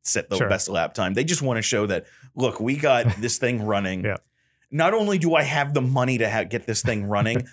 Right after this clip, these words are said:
Speaker 2: <laughs>
Speaker 1: I've got the money to potentially wreck it right here
Speaker 2: Absolutely.
Speaker 1: and kill myself on this dude's driveway."
Speaker 2: And they run these cars hard. They're not
Speaker 1: They run 'em really hard. They
Speaker 2: Yeah.
Speaker 1: flog 'em.
Speaker 2: Yep.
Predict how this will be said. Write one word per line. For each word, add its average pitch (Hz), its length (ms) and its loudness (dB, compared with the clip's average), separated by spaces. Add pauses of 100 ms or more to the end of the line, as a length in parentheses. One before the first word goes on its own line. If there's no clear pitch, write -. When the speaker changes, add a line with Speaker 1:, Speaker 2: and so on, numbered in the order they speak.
Speaker 2:
<laughs> - 160 -10
Speaker 1:
I've 190 200 2
got 196 180 0
the 180 60 2
money 160 280 2
to 143 80 0
potentially 135 540 -2
wreck 113 400 -2
it 98 140 -2
right 107 280 -2
here 110 240 -2
Speaker 2:
Absolutely. 113 320 2
Speaker 1:
and 104 100 0
kill 208 320 2
myself 107 580 0
on 120 140 0
this 117 140 -2
dude's 113 260 -4
driveway." 92 480 -2
Speaker 2:
And 147 100 2
they 180 60 4
run 196 160 2
these 156 140 2
cars 120 180 0
hard. 95 340 -2 (100)
They're 135 100 2
not 143 260 0
Speaker 1:
They 143 180 2
run 131 260 2
'em 117 180 0
really 117 460 0
hard. 107 180 0
They 120 160 2 (100)
Speaker 2:
Yeah. 98 140 -2
Speaker 1:
flog 104 340 2
'em. 87 140 -4
Speaker 2:
Yep. 104 160 -2